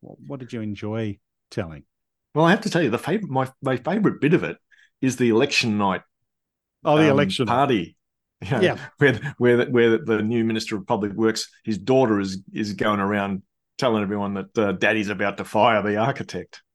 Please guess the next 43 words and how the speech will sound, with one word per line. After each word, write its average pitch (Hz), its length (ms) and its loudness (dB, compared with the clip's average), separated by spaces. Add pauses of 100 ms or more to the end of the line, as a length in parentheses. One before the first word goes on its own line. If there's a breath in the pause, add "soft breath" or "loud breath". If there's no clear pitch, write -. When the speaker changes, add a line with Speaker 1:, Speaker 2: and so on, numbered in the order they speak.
Speaker 1:
So - 160 -8
the 113 100 -6
knives 139 380 2
are 123 160 2
out, 127 320 0 (320)
Speaker 2:
The 101 80 -4
Speaker 1:
well 127 160 0
and 120 120 0
Speaker 2:
<laughs> - 40 -6
knives. 165 80 8 (140)
Speaker 1:
truly. 101 300 -2 (380 loud breath)
Speaker 2:
Yeah. 110 200 0
Speaker 1:
Right. 104 300 -4 (300)
Yeah, 127 220 -4
no, 123 180 -6
that's 175 200 -2
nice. 160 160 0 (260 loud breath)
And 208 100 0
again, 208 280 2
you 165 80 4
know, 131 260 2
one, 151 160 -4
I 135 220 -4
think 127 160 -6
one 107 100 -6
of 101 60 -6
the 95 80 -8
reasons 98 360 -8 (460)
I 143 120 0
like 117 220 -2
that 85 200 -14
too, 104 160 -6
you 90 100 -10
know, 87 180 -10 (320 loud breath)
and 135 140 -4
it's - 240 -6
because 151 300 0
it's - 160 -2
a 101 40 -6
scene, 143 480 2
right? 90 240 -12
It's 107 220 -14
a, 85 160 -12